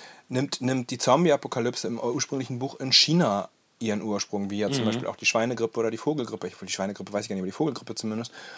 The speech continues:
Speaker 1: Und, ähm,
Speaker 2: Das
Speaker 1: in dem
Speaker 2: sollte
Speaker 1: Buch,
Speaker 2: man
Speaker 1: in dem,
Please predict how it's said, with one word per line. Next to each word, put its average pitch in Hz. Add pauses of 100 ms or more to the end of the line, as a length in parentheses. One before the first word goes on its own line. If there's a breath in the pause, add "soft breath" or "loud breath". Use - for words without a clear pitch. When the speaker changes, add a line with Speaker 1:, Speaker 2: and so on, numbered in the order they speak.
(240 loud breath)
Speaker 1:
Und, 135
ähm, 123
Speaker 2:
Das 120
Speaker 1:
in 151
dem 160
Speaker 2:
sollte -
Speaker 1:
Buch, 170
Speaker 2:
man 117
Speaker 1:
in 165
dem, 156